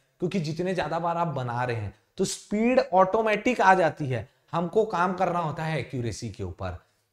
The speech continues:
एक्यूरेसी आ जाएगी, उसके बाद आप स्पीड के ऊपर काम करिए। तो एक्यूरेसी के लिए आप लोगों को क्वेश्चन आराम, सबसे पहले तो यार ठंडे दिमाग से क्वेश्चन पढ़ना होता है,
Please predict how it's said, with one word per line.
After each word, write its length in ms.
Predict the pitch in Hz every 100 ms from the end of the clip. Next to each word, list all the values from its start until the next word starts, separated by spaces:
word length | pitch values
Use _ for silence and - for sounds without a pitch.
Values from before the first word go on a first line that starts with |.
| _ _ -
एक्यूरेसी 580 | 190 196 220 220 220 240
आ 140 | 208
जाएगी, 340 | 214 214 202
उसके 540 | 247 202 190 - - 240
बाद 400 | 165 165 180 196
आप 160 | 196
स्पीड 460 | 190 - - 175 175
के 60 | 165
ऊपर 260 | 160 165
काम 300 | 151 117 117
करिए। 340 | 110 104 98 90 _ _ -
तो 80 | 160
एक्यूरेसी 560 | 156 208 208 190 214
के 160 | 190 208
लिए 280 | 214 220 214
आप 280 | 156 160 175
लोगों 260 | 175 190
को 160 | 185 196
क्वेश्चन 560 | 196 151 139 - 185 185 -
आराम, 320 | 139 139 156
सबसे 600 | 156 - 214 190 - 247
पहले 320 | 240 214 196 202
तो 120 | 196
यार 180 | 180 185
ठंडे 520 | - - 151 170 190
दिमाग 280 | 180 165 165
से 140 | 202
क्वेश्चन 560 | 196 151 131 - 185 170
पढ़ना 240 | 160 156
होता 200 | 147
है, 100 | 185